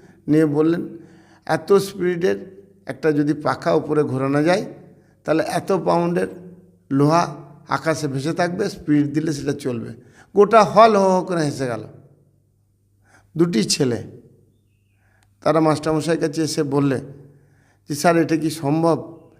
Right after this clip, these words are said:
এত ওজনের আকাশে ভেসে থাকবে, চলবে?" বলছে, "ম্যাথমেটিক্স বলছে হবে।"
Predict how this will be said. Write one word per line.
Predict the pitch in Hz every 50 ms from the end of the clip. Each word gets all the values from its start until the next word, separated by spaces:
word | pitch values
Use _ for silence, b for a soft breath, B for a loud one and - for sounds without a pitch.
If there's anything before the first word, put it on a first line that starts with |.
| _ _ -
এত | - 131 147 147 - 175
ওজনের | 175 165 156 147 135 160 156 160 160 156 - - - - - - -
আকাশে | - - - 156 160 143 156
ভেসে | 147 139 143 143 156
থাকবে, | 151 160 156 151 156
চলবে?" | 151 151 160 151 151 160
বলছে, | 170 180 180
"ম্যাথমেটিক্স | 190 202 214 220 220 240 233 240 254 220 202
বলছে | 214 240 240 233 - 254 226
হবে।" | 214 196 196 196 196 196